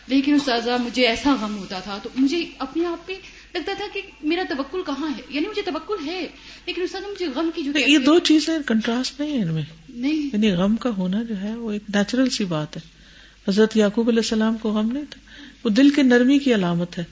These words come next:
Speaker 2: انسان کسی کے لیے دکھی ہو، لیکن یہ سوچ آنا کہ اب وہ کریں گے کیا، وہ ہے توکل کے خلاف۔ وَمَنْ عَرَفَ رَبَّهُ بِذَلِكَ تَوَكَّلَ عَلَيْهِ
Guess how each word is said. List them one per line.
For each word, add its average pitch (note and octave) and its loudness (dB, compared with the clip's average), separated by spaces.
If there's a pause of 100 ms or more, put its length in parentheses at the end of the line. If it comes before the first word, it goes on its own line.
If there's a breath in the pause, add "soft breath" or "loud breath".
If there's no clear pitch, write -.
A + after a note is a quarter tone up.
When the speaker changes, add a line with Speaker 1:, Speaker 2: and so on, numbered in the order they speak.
(360 loud breath)
Speaker 2:
انسان F#3+ 0
کسی G3 -4
کے F#3+ -4
لیے F#3 -2
دکھی F3 -2
ہو، E3 -2 (520 loud breath)
لیکن C4 2 (680)
یہ G#3+ 4
سوچ D4+ 4
آنا C4+ 4
کہ C4+ 4
اب A#3 4
وہ A#3 8
کریں G#3 4
گے C4 6
کیا، C4+ 0 (500)
وہ C4 4
ہے - 6
توکل G3 2
کے F3+ -2
خلاف۔ D3+ -4 (840)
وَمَنْ A#3 8
عَرَفَ G#3+ 6
رَبَّهُ F#3+ 6
بِذَلِكَ F3 6
تَوَكَّلَ E3+ 4
عَلَيْهِ E3 4